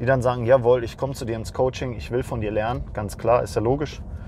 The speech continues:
Aber wie dem auch sei, in allererster Linie möchte ich die Red Pill in Deutschland bekannter machen,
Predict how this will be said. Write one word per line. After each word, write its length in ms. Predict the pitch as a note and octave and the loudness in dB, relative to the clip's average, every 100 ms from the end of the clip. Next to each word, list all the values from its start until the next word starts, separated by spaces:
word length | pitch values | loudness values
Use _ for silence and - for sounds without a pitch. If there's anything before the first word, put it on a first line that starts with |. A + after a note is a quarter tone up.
| - - - - - - | -12 -12 -12 -12 -12 -10
Aber 240 | - B2+ D#3 | 2 4 6
wie 60 | |
dem 160 | F#3+ G3+ | 4 4
auch 120 | F#3+ | 4
sei, 320 | F3 E3+ F3 | 8 8 8
in 100 | D#3 | 4
allererster 520 | A#2+ D#3 D3+ C#3+ - C#3 | 0 4 6 6 2 -4
Linie 220 | D3 C#3 | -4 -4
möchte 260 | B2+ - | -6 -6
ich 80 | C3 | -8
die 80 | - | -4
Red 260 | A2 C3 - | 2 2 0
Pill 140 | C#3 | -6
in 140 | A#2 G#2+ | -6 0
Deutschland 680 | A#2 B2 - A#2 A#2 - - - - - | 0 0 -4 -6 -6 -12 -14 -14 -14 -8
bekannter 420 | - - B2 B2 | -6 -2 -2 0
machen, 280 | A#2+ A#2 - | -2 -4 -6